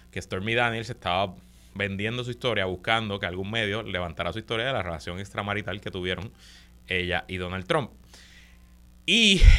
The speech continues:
eh, a través de su abogado Michael Cohen,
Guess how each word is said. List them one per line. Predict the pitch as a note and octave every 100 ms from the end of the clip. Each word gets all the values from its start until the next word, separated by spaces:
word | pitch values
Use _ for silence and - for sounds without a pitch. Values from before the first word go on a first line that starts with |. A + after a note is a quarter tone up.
| D3+
eh, | C3 B2 A#2 A2 -
a | G2+
través | G2+ G2+ G2+
de | B2+
su | - B2
abogado | A#2 A2+ B2+
Michael | A#2 A2+ A#2+ D3+
Cohen, | - F3+ D3 C#3